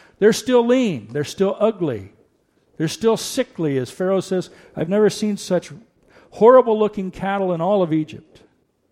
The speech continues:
And the same principle applies to those seven, the stalk with the seven grains of, uh, lean grains on it.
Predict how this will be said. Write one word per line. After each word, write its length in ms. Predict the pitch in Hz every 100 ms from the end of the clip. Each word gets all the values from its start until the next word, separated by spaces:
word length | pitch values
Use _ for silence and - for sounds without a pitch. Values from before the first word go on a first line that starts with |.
| _ _ _ _ _ _ _
And 80 | 165
the 60 | 185
same 360 | - 247 269
principle 520 | 247 226 226 - 208 202
applies 580 | - 180 170 180 190
to 160 | - -
those 400 | 165 175 180 - _ - -
seven, 540 | - - 175 180 214 220
the 100 | 156
stalk 480 | - 175 190 185
with 140 | 175 -
the 80 | 160
seven 580 | - 180 185 180 196
grains 460 | 156 165 180 185 175
of, 180 | 165 147
uh, 300 | - 147 151
lean 320 | 165 202 254
grains 400 | 185 147 139 131
on 180 | 135 123
it. 120 | 120